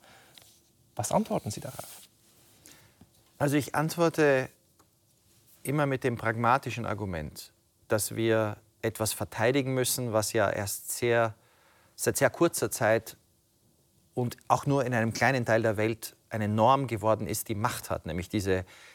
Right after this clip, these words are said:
Speaker 2: Idee, niemanden in die Gefahr zurückzustoßen.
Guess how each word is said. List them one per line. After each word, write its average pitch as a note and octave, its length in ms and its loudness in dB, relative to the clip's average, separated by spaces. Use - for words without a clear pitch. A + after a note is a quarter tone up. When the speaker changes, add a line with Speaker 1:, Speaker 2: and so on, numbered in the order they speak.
Speaker 2:
Idee, C3 400 2
niemanden C#3+ 380 2
in B2 80 -2
die A#2 80 -6
Gefahr A2+ 320 0
zurückzustoßen. - 840 -8